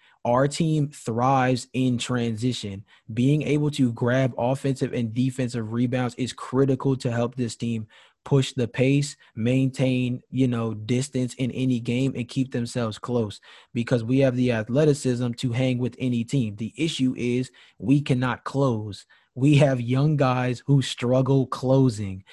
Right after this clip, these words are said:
And with that being the case, we need to be able to maximize the possessions, the amount of possessions that we have, as well as take advantage of the possessions on a possession base, posse-,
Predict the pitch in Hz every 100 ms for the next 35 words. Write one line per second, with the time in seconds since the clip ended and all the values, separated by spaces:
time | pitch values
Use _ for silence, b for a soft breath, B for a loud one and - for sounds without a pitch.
0 | B - 117 135 143 143 131 139 127 120
1 | 143 151 131 127 131 139 131 123 131 120
2 | 107 113 127 135 135 135 135 131 131 -
3 | b b b _ 127 127 - 123 113 143
4 | 143 123 113 127 107 110 151 165 139 -
5 | 120 127 113 117 107 - B B 127 113
6 | 123 120 127 120 117 110 120 123 127 120
7 | - 139 127 127 110 131 131 117 - 131
8 | 123 117 120 123 120 117 113 - _ _
9 | - 143 127 123 120 123 117 120 113 110
10 | - - 139 120 135